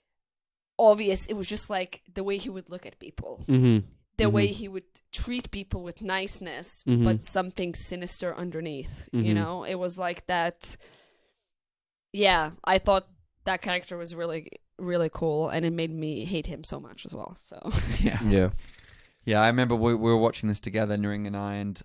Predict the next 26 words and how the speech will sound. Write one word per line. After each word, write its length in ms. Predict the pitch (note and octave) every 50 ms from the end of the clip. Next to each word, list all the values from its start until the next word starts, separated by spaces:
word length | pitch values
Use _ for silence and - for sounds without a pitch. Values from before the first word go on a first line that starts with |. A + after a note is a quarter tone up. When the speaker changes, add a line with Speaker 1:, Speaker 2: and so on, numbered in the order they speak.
| _ -
Speaker 3:
um, 520 | F#2+ F#2+ F#2+ G2 F#2+ F#2+ F#2+ F#2+ F#2+ F#2 - - -
I 60 | G2+
think 340 | G#2 - A2+ G#2+ - - - _ _ _ _ _ _ _ _ _ _ _ -
we 200 | A#2 B2 B2 A#2+
were, 360 | A2+ A#2+ A#2 A#2 A2+ A2 - - G#2 A2
we 160 | B2 B2 B2
were, 240 | B2 A#2+ B2 A#2+ A#2 - - - _ -
I 140 | A#2+ B2+
think, 320 | - C#3 C#3+ C3+ B2+ - - _ _ _
yeah, 260 | - B2 C3+ B2+ A#2 A#2
just 160 | A2+ - D3
at 80 | B2
one 180 | A#2+ B2+ C3 C3
point, 380 | - - A#2 A2 G#2 - - _
shortly 340 | - - - B2+ A#2+ A#2 A#2 A#2
after 220 | A#2 - - A2+
his 140 | A2+ A2 -
character's 440 | - - A2+ A2 - - - - G#2+
introduced, 380 | G#2 F#2+ - - A2 G2+ -
you 60 | G2+
just 160 | G#2 G2+ - -
turned 180 | - A2 G#2
to 80 | G#2 G2+
me, 60 | G2
he's 140 | G2 F#2+ -
like, 160 | G2+ F#2+ -